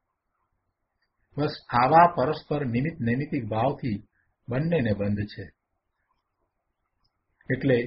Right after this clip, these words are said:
હવે કે છેલ્લે વાત કરે છે કે આ પ્રમાણે પરસ્પર કર્તા કર્મનો અભાવ છે, છતાં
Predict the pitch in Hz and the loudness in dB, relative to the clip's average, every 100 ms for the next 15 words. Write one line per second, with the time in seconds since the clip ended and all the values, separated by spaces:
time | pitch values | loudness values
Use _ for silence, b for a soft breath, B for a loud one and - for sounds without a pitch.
0 | - _ _ 113 110 135 - _ _ _ | -6 _ _ -6 -6 -8 -16 _ _ _
1 | - 135 127 110 104 104 - 131 - - | -4 -2 2 2 2 -2 -4 -4 -4 -6
2 | 131 143 180 156 160 160 175 175 131 127 | 2 4 4 0 2 2 2 0 0 -2
3 | 156 - 170 180 139 123 - 165 180 147 | -2 -2 -2 -2 -4 -6 2 2 4 0
4 | 139 143 139 127 107 95 117 156 160 165 | 0 0 -2 -2 -4 0 4 4 2 -4
5 | - 123 - 151 139 | -4 -6 2 4 4